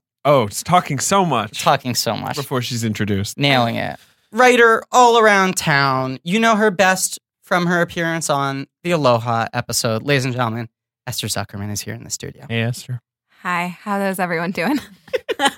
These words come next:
Speaker 3: I'm freelance presently.
Speaker 2: Hey now.
Speaker 3: Hey. All over the place.
Speaker 2: All over the place.
Speaker 3: That
Speaker 2: Has
Speaker 3: was
Speaker 2: written
Speaker 3: true.
Speaker 2: for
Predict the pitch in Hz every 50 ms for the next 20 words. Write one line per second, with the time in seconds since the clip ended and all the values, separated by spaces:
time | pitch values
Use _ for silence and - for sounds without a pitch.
0 | - _ - _ _ _ _ _ _ _ - - - _ _ _ _ _ _ _
1 | _ _ _ _ _ _ _ _ _ _ _ - 240 240 240 247 247 240 - -
2 | - 262 294 370 381 214 139 202 - - 202 165 - 151 143 - 170 220 226 -
3 | 240 262 254 233 220 208 190 170 160 151 143 135 131 131 127 - - 185 170 180
4 | 180 175 170 - - _ - 196 226 277 294 285 254 240 208 196 - 202 - -
5 | 302 - - - - 170 180 190 180 170 151 135 143 120 120 120 - - - -
6 | - - 240 269 - - 220 226 233 - 233 196 175 - - 175 151 143 135 131
7 | 127 120 120 120 117 -